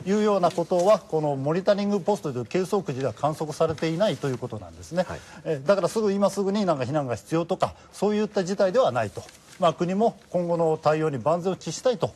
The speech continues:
Speaker 1: いうことで、この宣言を出したというふうに、先ほどの会見でも言っていました。
Speaker 2: この宣言が出されるのは初めて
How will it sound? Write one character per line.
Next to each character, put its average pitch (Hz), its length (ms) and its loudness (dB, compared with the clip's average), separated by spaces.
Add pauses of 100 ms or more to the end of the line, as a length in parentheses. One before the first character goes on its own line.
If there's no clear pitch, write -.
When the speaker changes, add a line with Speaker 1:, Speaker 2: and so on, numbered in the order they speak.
(200)
Speaker 1:
い 170 100 -2
う 180 100 0
こ 190 100 0
と 180 140 0
で、 247 120 4
こ 165 140 -4
の 139 80 -2
宣 139 200 -6
言 127 120 -2
を 101 60 -6
出 120 140 0
し - 40 -10
た - 140 -6
と - 120 -12 (160)
い 143 40 -4
う 135 40 -2
ふ 120 60 -4
う 151 60 -2
に、 202 100 -2
先 - 180 -4
ほ 113 60 -6
ど 104 100 -6
の 151 60 -4
会 117 200 -2
見 110 100 -6
で 151 80 -4
も - 20 -2
言 139 100 -4
っ - 20 -20
て - 100 -16
い - 20 -14
ま 85 80 -18
し - 60 -18
た。 - 100 -20 (340)
Speaker 2:
こ - 160 -6
の 185 140 0
宣 180 300 -2
言 175 180 0
が 113 80 0
出 101 100 2
さ 127 140 0
れ 120 80 2
る 107 80 -4
の 107 80 2
は 98 80 2
初 113 240 -4
め 165 100 0
て 80 220 -6